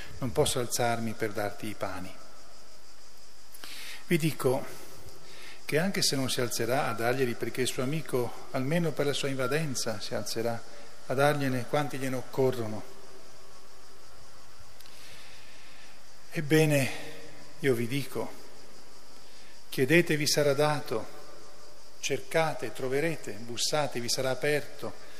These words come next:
perché chiunque chiede riceve, chi cerca trova, chi bussa sarà aperto." Quale padre tra voi,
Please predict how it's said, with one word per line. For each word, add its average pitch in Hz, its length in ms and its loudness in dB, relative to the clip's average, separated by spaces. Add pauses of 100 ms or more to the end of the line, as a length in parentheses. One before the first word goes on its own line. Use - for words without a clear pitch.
(520)
perché 139 300 -2
chiunque 143 420 -2
chiede 147 300 0
riceve, 139 600 2
chi - 160 -4
cerca 127 380 -2
trova, 123 540 2
chi 120 160 -4
bussa 156 540 -2
sarà 139 280 -2
aperto." 123 640 -4 (3500)
Quale 180 240 4
padre 143 400 2
tra 123 140 0
voi, 135 520 0